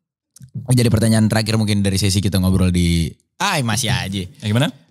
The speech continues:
Speaker 1: Masih jadi pertanyaan, eh, kok masih? Ini mungkin akan jadi pertanyaan terakhir di
Speaker 2: Siap.
Speaker 1: sesi kita ngobrol hari
Speaker 2: Hmm.
Speaker 1: ini. Bedanya lu sense, lo kan maksud gue kayak tadi kita pernah bahas,
Speaker 2: Hmm.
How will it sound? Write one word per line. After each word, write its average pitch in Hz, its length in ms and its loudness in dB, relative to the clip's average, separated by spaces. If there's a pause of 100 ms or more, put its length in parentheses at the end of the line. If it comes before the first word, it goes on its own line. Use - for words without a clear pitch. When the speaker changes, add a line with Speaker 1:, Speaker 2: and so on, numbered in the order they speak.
Speaker 1:
Masih 98 240 0
jadi 110 220 2
pertanyaan, 104 720 0
eh, 101 340 -4
kok - 140 -10
masih? 92 400 -4 (100)
Ini 123 140 -4
mungkin 123 320 0
akan 110 160 -2
jadi 95 160 0
pertanyaan 90 320 -4
terakhir 87 340 -10
di 80 80 -6
Speaker 2:
Siap. 92 140 0
Speaker 1:
sesi 85 160 -4
kita 78 160 -8
ngobrol 85 300 0
hari 82 200 -2
Speaker 2:
Hmm. 95 80 2
Speaker 1:
ini. 98 80 2 (800)
Bedanya 123 760 0
lu 110 500 0 (200)
sense, 101 520 0 (280)
lo 104 120 -6
kan 127 80 0
maksud 104 200 -2
gue 117 120 -2
kayak 104 160 -8
tadi 95 140 -4
kita - 180 -8
pernah 87 200 -2
bahas, 95 280 0 (200)
Speaker 2:
Hmm. 92 280 0